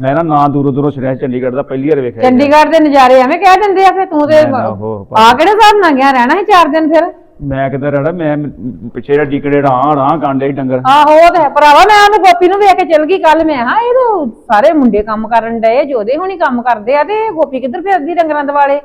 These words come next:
Speaker 1: ਉਹ
Speaker 2: ਕਹਿੰਦੀ ਇਹ ਉਹ ਫਿਰ ਗਿਆ ਵਾ।
Speaker 1: ਉਹਦੀ ਦਾਦੀ ਨੇ ਬਣਾਈ ਨਾ ਪਿੰਨੀਆਂ।
Speaker 2: ਆਹੋ, ਤੇ ਉਹ ਲੈ ਕੇ ਗਿਆ ਸੀ।
Speaker 1: ਕਹਿੰਦੀ, "ਫੜਾ ਆ," ਮੈਂ, "ਚੱਲ
Speaker 2: ਤੇ
Speaker 1: ਫੜਾ।"
Speaker 2: ਉਹ ਤੇ ਕਿਤੇ ਸੜਕਾਂ ਇੰਨੀਆਂ ਸੋਹਣੀਆਂ ਵਾ, ਕਿਤੇ ਜਿੱਥੇ ਲੋਕੀ ਤੁਰੇ ਫਿਰਦੇ ਆ ਕਿਤੇ, ਹੈਂ?
Speaker 1: ਮੈਂ ਨਾ ਭਾਬੀ, ਬੜੀਆਂ ਬੜੀਆਂ ਚੌੜੀਆਂ ਸੜਕਾਂ।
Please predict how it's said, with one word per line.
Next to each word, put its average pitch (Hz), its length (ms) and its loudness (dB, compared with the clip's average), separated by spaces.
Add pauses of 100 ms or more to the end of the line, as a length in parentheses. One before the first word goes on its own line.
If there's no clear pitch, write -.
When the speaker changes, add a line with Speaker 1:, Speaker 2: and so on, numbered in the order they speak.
(460)
Speaker 1:
ਉਹ - 80 -6
Speaker 2:
ਕਹਿੰਦੀ 285 260 2
ਇਹ 339 300 4
ਉਹ 302 160 4
ਫਿਰ 302 120 2
ਗਿਆ 240 360 4
ਵਾ। 277 200 0
Speaker 1:
ਉਹਦੀ 151 200 -2
ਦਾਦੀ 143 260 0
ਨੇ 151 60 -2
ਬਣਾਈ 151 260 -2
ਨਾ 151 80 0
ਪਿੰਨੀਆਂ। 143 340 -2 (360)
Speaker 2:
ਆਹੋ, 233 160 4
ਤੇ 269 100 2
ਉਹ 294 80 4
ਲੈ 277 120 2
ਕੇ 247 200 0
ਗਿਆ 247 260 2
ਸੀ। 285 60 2
Speaker 1:
ਕਹਿੰਦੀ, 214 280 -8
"ਫੜਾ 110 180 -14
ਆ," 113 160 -8
ਮੈਂ, 113 200 -14
"ਚੱਲ 117 120 -14
Speaker 2:
ਤੇ - 160 -2
Speaker 1:
ਫੜਾ।" 247 140 2
Speaker 2:
ਉਹ 285 160 4
ਤੇ 330 80 2
ਕਿਤੇ 320 220 2
ਸੜਕਾਂ 254 380 0
ਇੰਨੀਆਂ 311 420 2
ਸੋਹਣੀਆਂ 302 460 0
ਵਾ, 349 80 0
ਕਿਤੇ 320 160 2
ਜਿੱਥੇ 277 260 0
ਲੋਕੀ 302 260 0
ਤੁਰੇ 254 240 0
ਫਿਰਦੇ 247 400 -2
ਆ 302 60 2
ਕਿਤੇ, 277 240 -2
ਹੈਂ? 233 200 -2
Speaker 1:
ਮੈਂ 123 140 -6
ਨਾ 123 100 -6
ਭਾਬੀ, 127 320 -4
ਬੜੀਆਂ 127 340 -4
ਬੜੀਆਂ 127 280 -4
ਚੌੜੀਆਂ 123 500 -6
ਸੜਕਾਂ। 123 520 -8